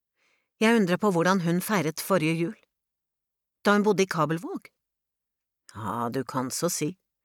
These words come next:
Hun har ikke sagt noe om det, men som Gabriel sa en gang, så tilpasser barn seg fort."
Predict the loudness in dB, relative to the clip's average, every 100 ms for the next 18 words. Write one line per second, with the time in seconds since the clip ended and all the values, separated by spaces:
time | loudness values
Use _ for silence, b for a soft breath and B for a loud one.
0 | _ _ _ -4 0 2 2 0 -2 -4
1 | -6 -2 0 2 0 -2 -4 -6 -10 _
2 | _ _ _ 0 2 2 2 2 4 2
3 | 4 0 2 0 2 0 0 -2 -4 -4
4 | 0 -2 0 0 0 0 -4 -4 -8 -8
5 | -10